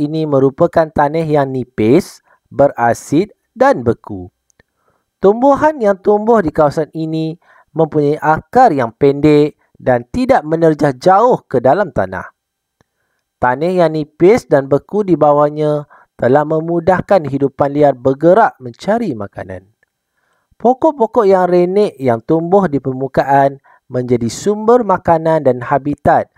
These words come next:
pelbagai hidupan liar di hutan konifer. Contoh tumbuhan yang terdapat di tanah podzol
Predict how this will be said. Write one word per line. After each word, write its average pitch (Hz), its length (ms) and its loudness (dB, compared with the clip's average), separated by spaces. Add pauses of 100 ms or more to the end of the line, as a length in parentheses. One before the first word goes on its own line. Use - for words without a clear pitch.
(320)
pelbagai 165 600 2
hidupan 135 500 -4
liar 139 400 2 (160)
di 120 160 -6
hutan 202 480 -2
konifer. 101 540 -6 (960)
Contoh 131 540 0
tumbuhan 165 680 -4
yang 131 80 -2
terdapat 139 560 -2
di 131 80 -8
tanah 123 400 -4
podzol 143 640 0